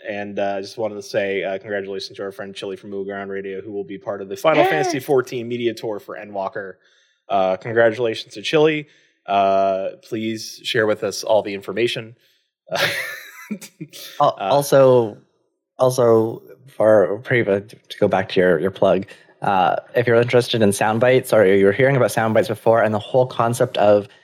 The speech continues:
Speaker 3: listening to people talk about food doesn't
Speaker 1: Mm.
Speaker 3: catch your interest, uh, this
Speaker 1: Yeah.
Speaker 3: is also the side secret project, um, of learning more about Chili, who is also a
Speaker 1: Okay.
Speaker 3: fellow Team Whiskers member.
Speaker 1: <laughs>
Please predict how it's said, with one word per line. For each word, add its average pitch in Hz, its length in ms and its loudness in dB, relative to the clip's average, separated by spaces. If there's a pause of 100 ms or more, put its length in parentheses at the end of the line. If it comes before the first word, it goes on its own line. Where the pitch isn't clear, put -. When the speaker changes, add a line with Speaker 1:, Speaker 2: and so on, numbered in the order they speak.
(200)
Speaker 3:
listening 117 320 0
to 107 60 -4
people 113 200 0
talk 110 220 0
about 104 220 0
food 135 420 2
doesn't 131 280 2
Speaker 1:
Mm. - 20 -8
Speaker 3:
catch 143 260 0
your 156 80 4
interest, 156 480 -2
uh, 110 180 2
this 110 100 2
Speaker 1:
Yeah. 107 80 0
Speaker 3:
is 135 60 -2
also 135 420 2
the 135 120 4
side 120 320 0
secret 127 280 0
project, 110 640 0 (460)
um, 107 540 2
of 107 200 2
learning 117 520 0
more 110 200 4
about 104 300 0
Chili, 135 380 2
who 123 180 0
is 92 80 2
also 127 280 0
a - 20 6
Speaker 1:
Okay. 127 80 2
Speaker 3:
fellow 117 180 4
Team 117 160 -4
Whiskers 117 320 -4
member. 127 360 2
Speaker 1:
<laughs> - 60 -8